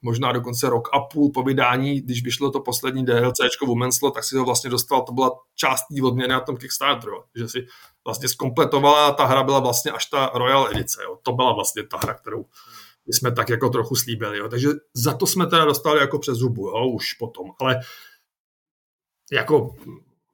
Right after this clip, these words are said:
jako re-, relativně mírně na herní, na herní prostředí, jo. Takže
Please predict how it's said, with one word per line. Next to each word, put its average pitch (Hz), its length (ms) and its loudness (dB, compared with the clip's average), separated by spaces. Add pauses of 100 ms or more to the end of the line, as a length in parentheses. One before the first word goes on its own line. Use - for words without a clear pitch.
(200)
jako 131 320 0
re-, 131 340 -2
relativně 165 560 2
mírně 127 360 4
na 101 80 -2
herní, 120 460 0 (100)
na 113 120 -6
herní 113 280 -6
prostředí, 104 520 -8
jo. 104 180 -10
Takže 113 340 0